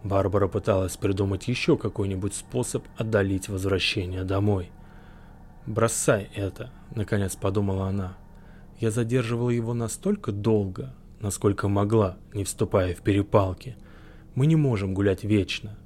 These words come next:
Может, уже стоит смириться?" Так что, когда с едой было покончено, они забрались в машину и поехали в сумерках домой, где их ждала Джойс.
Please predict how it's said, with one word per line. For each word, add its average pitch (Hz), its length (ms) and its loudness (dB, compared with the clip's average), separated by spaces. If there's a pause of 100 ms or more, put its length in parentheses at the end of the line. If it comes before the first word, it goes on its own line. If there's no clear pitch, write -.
(100)
Может, 113 520 -2
уже 113 180 -2
стоит 131 320 0
смириться?" 147 680 -2 (840)
Так 101 220 -2
что, 98 400 -4
когда 98 320 2
с - 140 -4
едой 98 340 0
было 92 280 -2
покончено, 107 800 -4 (340)
они 123 200 0
забрались 110 580 2
в 107 40 0
машину 101 560 0
и - 100 0
поехали 95 520 0
в 90 80 -4
сумерках 95 560 -4
домой, 98 420 0 (460)
где 92 320 -2
их 87 140 -6
ждала 90 500 -2 (180)
Джойс. 98 800 0